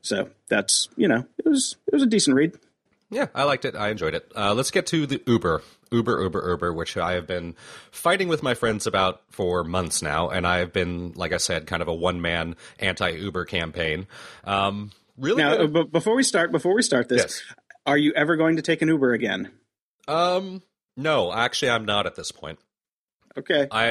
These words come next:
Speaker 2: a-, after all the news that we're about to discuss, um, I think I have to put my money where my mouth is and not take Uber.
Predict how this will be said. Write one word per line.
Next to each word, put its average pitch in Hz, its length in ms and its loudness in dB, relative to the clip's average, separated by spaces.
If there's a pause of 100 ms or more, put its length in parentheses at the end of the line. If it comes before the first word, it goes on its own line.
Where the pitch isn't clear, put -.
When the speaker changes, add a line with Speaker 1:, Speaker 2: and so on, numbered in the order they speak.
(120)
Speaker 2:
a-, 117 300 -6
after 123 320 -2
all 131 120 2
the 151 100 -4
news 135 380 -4
that 110 200 0
we're 104 160 -2
about 98 260 0
to - 60 -14
discuss, 110 640 0
um, 90 400 -2
I 101 100 -4
think 117 220 -6
I 107 100 0
have 104 220 -2
to 101 80 -10
put 104 160 -6
my 98 100 -4
money 92 240 -2
where 92 180 0
my 87 120 -2
mouth 85 260 0
is 101 300 0
and 92 340 0
not 87 220 -2
take 101 180 0
Uber. 135 280 0